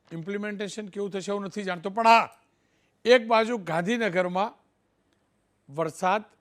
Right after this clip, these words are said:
ગરજી રહ્યો હતો, આકાશ ગરજી રહ્યું હતું, વરસાદ વરસી રહ્યો હતો, અને બીજી બાજુ હર્ષ સંઘવી ગરજી રહ્યા હતા, કારણ કે ડ્રગ્સવાળો પણ મુદ્દો હતો. ખેર, આ તમામની વચ્ચે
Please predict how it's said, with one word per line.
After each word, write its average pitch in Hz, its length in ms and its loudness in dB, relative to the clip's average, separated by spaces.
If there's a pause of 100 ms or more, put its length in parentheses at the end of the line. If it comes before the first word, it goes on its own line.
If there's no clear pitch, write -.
(220)
ગરજી 156 340 -6
રહ્યો 185 200 -2
હતો, 190 180 -10
આકાશ 160 500 -8
ગરજી 165 180 -8
રહ્યું 180 160 -8
હતું, 180 140 -14
વરસાદ 156 360 -14
વરસી 117 200 -18
રહ્યો 131 160 -16
હતો, - 140 -20 (420)
અને 180 200 -2
બીજી 170 240 -4
બાજુ 175 420 0 (380)
હર્ષ 180 260 2
સંઘવી 175 320 -2
ગરજી 156 300 -4
રહ્યા 175 160 -2
હતા, 190 160 -4
કારણ 180 260 -4
કે 190 140 -2 (400)
ડ્રગ્સવાળો 180 560 4
પણ 262 160 4
મુદ્દો 156 380 -2
હતો. 123 180 -10 (540)
ખેર, 233 160 8
આ 254 40 6
તમામની 262 500 8
વચ્ચે 233 360 4